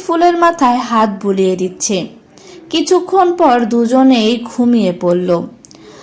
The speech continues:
আজগর আলীর ডাকে ওদের ঘুম ভাঙে। হাটে যাওয়া লাগবে রশিদের বাবার সাথে। ফুলও উঠে বসল। রশিদ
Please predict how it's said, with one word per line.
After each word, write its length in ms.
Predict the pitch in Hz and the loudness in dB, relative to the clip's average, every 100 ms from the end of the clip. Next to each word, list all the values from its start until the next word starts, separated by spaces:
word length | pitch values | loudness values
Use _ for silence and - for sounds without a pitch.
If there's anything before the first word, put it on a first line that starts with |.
| - - | -20 -2
আজগর 480 | 285 302 - 359 359 | 0 0 2 4 4
আলীর 340 | 349 349 240 | 4 4 2
ডাকে 380 | 254 240 240 311 | 2 0 0 2
ওদের 380 | 311 311 294 294 | 2 2 0 -2
ঘুম 380 | - 247 233 | -2 0 0
ভাঙে। 460 | 220 185 190 180 - - - - - - - | 0 -2 -2 -4 -6 -12 -20 -20 -20 -20 -2
হাটে 360 | 302 294 349 | 0 2 2
যাওয়া 260 | 339 339 339 | 4 4 6
লাগবে 600 | 339 330 226 202 233 247 | 4 2 2 2 2 2
রশিদের 480 | 214 220 226 226 208 | 0 0 -2 -2 0
বাবার 380 | 190 180 185 | 0 2 0
সাথে। 560 | 196 196 180 - 180 165 - - - - - | -2 -4 -6 -4 -6 -6 -12 -20 -20 -20 -12
ফুলও 400 | - 359 370 330 | 2 6 6 6
উঠে 300 | 262 262 254 | 2 2 2
বসল। 500 | 180 185 - 185 175 - - | 0 -2 -2 -2 -2 -6 -2
রশিদ 360 | 214 226 240 | 0 2 0